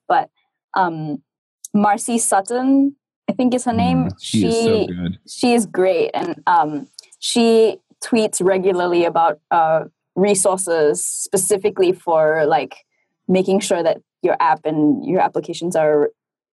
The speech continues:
Speaker 1: accessible. So I think, like, it, it's worth a follow and, like, seeing what she has talked about.
Speaker 2: Well, the other thing, especially with the, the, um, seizure prone folks,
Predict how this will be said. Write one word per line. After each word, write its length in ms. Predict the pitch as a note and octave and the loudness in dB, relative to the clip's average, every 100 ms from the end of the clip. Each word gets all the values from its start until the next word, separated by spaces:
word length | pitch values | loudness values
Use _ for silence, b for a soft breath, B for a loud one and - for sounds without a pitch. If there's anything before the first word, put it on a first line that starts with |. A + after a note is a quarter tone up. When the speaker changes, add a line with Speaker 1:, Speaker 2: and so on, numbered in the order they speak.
| _ | _
Speaker 1:
accessible. 640 | - G3 F3+ D3+ - G3 - _ - | -6 -6 -4 -4 -2 -2 -6 _ -4
So 100 | G3 | -2
I 60 | G3 | 0
think, 220 | A3 G3+ | -2 0
like, 240 | D#3+ C3 | -2 -2
it, 140 | C3+ D3+ | -4 -2
it's 200 | F#3+ F#3+ | -2 -2
worth 280 | F3 F#3+ G3 | 0 0 -2
a 60 | |
follow 460 | - E3 D#3+ D#3+ D#3 | -4 0 2 2 0
and, 160 | D3+ | 0
like, 200 | D3 C#3 | -2 -4
seeing 340 | - E3+ E3 E3 | -4 0 0 2
what 160 | D#3+ | 0
she 180 | - E3+ | -2 0
has 100 | E3 | 0
talked 280 | E3+ D#3+ - | 0 -4 -4
about. 320 | - D3+ B2+ - b b b b b b b _ | -4 -2 -2 -4 b b b b b b b _
Speaker 2:
Well, 120 | B2 | -2
the 120 | A#2+ | 0
other 140 | B2+ C3+ | 0 -2
thing, 300 | - A2 F#2+ | 0 0 0
especially 460 | G2+ B2+ A#2+ A2+ G2+ | -2 -4 -2 -2 0
with 240 | F#2+ F#2 | -2 -2
the, 340 | F#2 F2 E2 C2 - | -2 -2 -2 -4 -6
the, 280 | F2+ F2 E2 - _ _ _ _ | -4 -4 -8 -18 _ _ _ _
um, 400 | E2 D#2+ D2+ D2 | -2 -2 -2 -4
seizure 460 | G#2 - A2 G#2 F#2+ | -4 -2 0 0 -2
prone 460 | - G#2 G2 F#2 | -2 -2 0 0
folks, 540 | F2 - G2 D#3+ - | -2 -2 -2 -2 -8